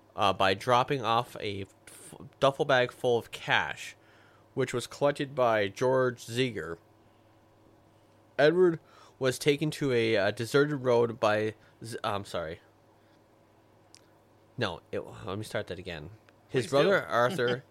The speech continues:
Speaker 1: and Karpis overruled him. In the end, the ransom was paid off, <clears throat> dropping off a bag, uh, full of cash, which was collected by George Ziegler. Edward was driven to a deserted road by Ziegler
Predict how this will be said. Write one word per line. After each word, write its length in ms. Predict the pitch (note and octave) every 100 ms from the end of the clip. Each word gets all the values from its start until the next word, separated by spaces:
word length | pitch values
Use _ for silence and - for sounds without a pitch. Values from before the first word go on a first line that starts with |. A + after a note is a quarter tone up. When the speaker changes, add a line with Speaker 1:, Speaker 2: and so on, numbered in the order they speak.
| -
Speaker 1:
and 160 | A2+ A2+
Karpis 440 | C3+ A#2+ G#2+ -
overruled 600 | - C3+ C#3 B2+ A#2+ A#2
him. 280 | A2 D2 D2+ _ - - -
In 120 | B2+
the 120 | C#3+ F#2
end, 280 | D#3+ E3+
the 60 | D3
ransom 320 | B2+ C3 D#3+
was 100 | C3+
paid 280 | - D3 C#3+
off, 420 | A#2+ A#2+ G#2+ - - - - - - _ -
<clears throat> 180 | D3 C#3
dropping 360 | C#3+ C3 D3 C3
off 220 | B2+ C3
a 60 |
bag, 360 | A2 A#2 A#2 A#2+ G#2 - _ _ _ A2
uh, 80 |
full 280 | A2 - B2
of 120 | A2
cash, 540 | - C3 G2 D#2 - - - - _ -
which 180 | B2+
was 120 | B2+ -
collected 460 | - C#3+ D3+ B2+
by 360 | C3 A#2 A2+ G#2+
George 440 | - B2 C3 A#2
Ziegler. 580 | A2 A2+ A#2 G#2 D2+ - _ _ _ _ _ _ _ _ _ _ _
Edward 340 | C3+ E3 F#3 E3+
was 600 | D#3+ D3 C#3 - - - _ _ _
driven 380 | - C#3+ D#3 D#3
to 380 | - D3 C3 A#2+
a 100 | F2+
deserted 460 | A#2 A2+ - C3+ D3
road 340 | C3 A#2 A#2 G#2
by 160 | G#2
Ziegler 520 | G#2 G#2+ G#2 G#2 G#2+